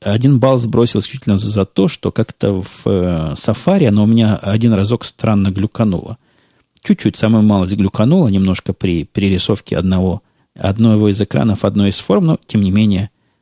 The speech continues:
не, не превосходно, но почти превосходная программа. Короче говоря, всем рекомендую этот TurboTax, их сайт, TurboTax Online, TurboTax Online. Если вы пойдете, то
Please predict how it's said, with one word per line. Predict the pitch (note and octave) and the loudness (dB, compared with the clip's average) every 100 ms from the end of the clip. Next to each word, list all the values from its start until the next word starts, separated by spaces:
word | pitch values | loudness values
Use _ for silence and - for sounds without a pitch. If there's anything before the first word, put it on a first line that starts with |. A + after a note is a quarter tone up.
| _ - | _ -6
не, | G#2+ G#2 G2+ F#2+ | -2 2 2 0
не | F2+ A2 | 2 0
превосходно, | - C#3+ A#2+ - F3 F3 G2 | 2 2 2 0 0 2 2
но | F#2+ | 0
почти | - G#2+ - - | -2 -6 -4 -8
превосходная | - F2 D2 - F2 D2 E2+ | -4 -4 -4 -4 -4 -4 -4
программа. | - F2 F#2+ E2 - | -4 -4 -2 -4 -4
Короче | - C3 - | 0 0 2
говоря, | A#2 G#2+ F#2 | 2 2 0
всем | - G#2+ G2+ | -2 0 0
рекомендую | - G#2+ G#2+ F#2+ | 0 2 2 2
этот | E2+ - | 0 -2
TurboTax, | G#2+ F#2 F2+ - D3 - - _ _ | -4 -2 -4 -2 -4 -4 -20 _ _
их | - D#2+ - | -10 -10 -6
сайт, | - C3+ D#3 - _ _ _ - | -2 -2 -2 -10 _ _ _ -4
TurboTax | G2+ F2 - F2 - | -2 -2 -2 -6 -4
Online, | F#2 F#2+ B2 B2+ | -2 0 0 0
TurboTax | - F#2+ E2+ - F#2+ F2 - | -2 -2 -4 -6 -6 -6 -6
Online. | - B2 B2+ G#2+ A2 - _ _ _ A#2 | -2 2 2 0 -2 -8 _ _ _ -8
Если | G#2 G2 | -6 -4
вы | E2+ | -4
пойдете, | - F#2+ G#2 - - | -2 0 0 -4 -6
то | F2+ E2+ | -4 -2